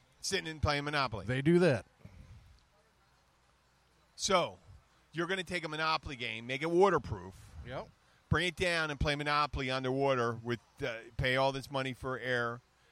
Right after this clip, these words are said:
Speaker 1: and it's
Speaker 2: Yeah.
Speaker 1: better to
Speaker 2: Better
Speaker 1: if you
Speaker 2: than
Speaker 1: have
Speaker 2: play
Speaker 1: to take a
Speaker 2: Monopoly on the
Speaker 1: shit, if you
Speaker 2: surface.
Speaker 1: have, well, if I have to take a shit,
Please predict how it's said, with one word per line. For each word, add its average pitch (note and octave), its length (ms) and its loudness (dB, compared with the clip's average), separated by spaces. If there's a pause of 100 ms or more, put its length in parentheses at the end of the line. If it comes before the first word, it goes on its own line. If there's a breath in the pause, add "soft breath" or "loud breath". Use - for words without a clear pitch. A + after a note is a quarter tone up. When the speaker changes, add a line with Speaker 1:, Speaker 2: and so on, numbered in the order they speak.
(160 soft breath)
Speaker 1:
and A2+ 120 -6
it's G2+ 100 -6
Speaker 2:
Yeah. G2 60 -4
Speaker 1:
better C3 220 0
to B2 180 -4 (1120)
Speaker 2:
Better D3+ 180 2
Speaker 1:
if D#3+ 60 0
you D3+ 60 4
Speaker 2:
than D#3 80 6
Speaker 1:
have F3 60 4
Speaker 2:
play F3 80 2
Speaker 1:
to F3 60 8
take F#3 60 10
a - 20 6 (100)
Speaker 2:
Monopoly F#3+ 80 4
on F#3 100 6
the C3 60 4
Speaker 1:
shit, G#3+ 160 6
if - 60 2
you E3+ 80 6
Speaker 2:
surface. - 40 4
Speaker 1:
have, C#3+ 140 4 (600)
well, G#3 240 2
if F#3+ 80 -2
I F#3+ 80 4
have F3 120 0
to F#3 60 -4
take E3 80 -4
a C#3+ 40 -10
shit, C#3 260 -6